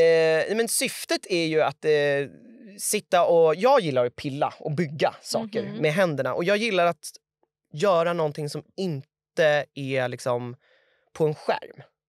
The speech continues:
Speaker 1: Jag jobbar så mycket med skärmar, liksom.
Speaker 2: Mm.
Speaker 1: Så att, att sitta och göra någonting fysiskt och bygga en liten gubbe och måla den tycker jag är jävligt härligt. Och det är någonting, ge mig så här, jag vet inte vad det är, liksom, men det ger mig en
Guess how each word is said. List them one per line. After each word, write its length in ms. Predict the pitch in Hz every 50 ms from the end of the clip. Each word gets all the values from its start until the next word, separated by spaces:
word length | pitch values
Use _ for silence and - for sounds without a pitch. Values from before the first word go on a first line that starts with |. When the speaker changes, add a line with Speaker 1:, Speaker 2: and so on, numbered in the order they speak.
| _ _ _
Speaker 1:
Jag 120 | - 151 160
jobbar 300 | 160 196 185 147 156 180
så 100 | - 185
mycket 180 | 175 - 147
med 120 | 131 120 -
skärmar, 520 | - - 185 131 110 131 196 220 120 78
liksom. 340 | 76 73 - - - 90 135 - _ _ _ -
Speaker 2:
Mm. 140 | 226 226
Speaker 1:
Så 120 | 220 - 170
att, 100 | 151 - - - _ _ _ _ -
att 200 | 156 - _ -
sitta 400 | - - 214 202 - _ - 180
och 120 | 175 170
göra 320 | 156 196 180 151 156 196
någonting 280 | 190 160 139 135 143 127
fysiskt 460 | - - 220 202 151 - - 123 -
och 60 | 135
bygga 380 | 131 139 160 151 135 135 139 160
en 80 | 160 139
liten 220 | 123 - 123 123
gubbe 280 | 135 143 131 127 147 151
och 80 | 131
måla 340 | 131 143 139 131 143 160 151
den 240 | 123 92 82 82 - - _ - - - - _ _
tycker 260 | - 147 147 - 160
jag 300 | 160 156 160 156 147 135
är 60 | 127 131
jävligt 320 | 131 147 139 123 117 -
härligt. 460 | - 175 170 139 127 160 175 - -
Och 80 | 151 143
det 100 | 156 165
är 60 | 165
någonting, 340 | 156 147 139 - 156 151 175
ge 300 | 185 208 262 311 311 220
mig 280 | 156 139 131 135 139
så 100 | 135 -
här, 180 | 139 120 117 117
jag 120 | 196 214
vet 80 | 196 214
inte 180 | 240 - 220 190
vad 200 | 156 156 170 170
det 140 | 190 220
är, 140 | 240 269 190
liksom, 240 | 131 107 - 151 147
men 80 | 156 165
det 60 | 185
ger 260 | 165 151 202 240 240
mig 160 | 180 147 143
en 100 | 139 143